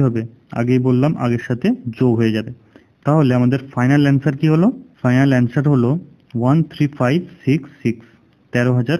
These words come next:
পাঁচশো ছেষট্টি। ওকে, আচ্ছা, তো এখানে এটা যেমন একশো উনিশের সাথে একশো চোদ্দ আমরা গুণ করলাম, এরম এই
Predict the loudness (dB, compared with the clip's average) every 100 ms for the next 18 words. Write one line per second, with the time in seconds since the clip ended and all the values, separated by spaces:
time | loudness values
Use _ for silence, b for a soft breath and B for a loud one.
0 | -2 -6 -4 -2 -2 -4 -16 -6 -4 -4
1 | -6 -10 -10 _ _ _ -4 -4 -4 -10
2 | b b b b -6 -4 -10 -10 B B
3 | B _ 0 0 0 0 2 2 2 0
4 | 2 2 0 -2 -4 0 2 4 2 -2
5 | -2 -2 -2 -2 0 0 2 2 2 2
6 | 2 2 2 2 0 -2 -2 0 0 2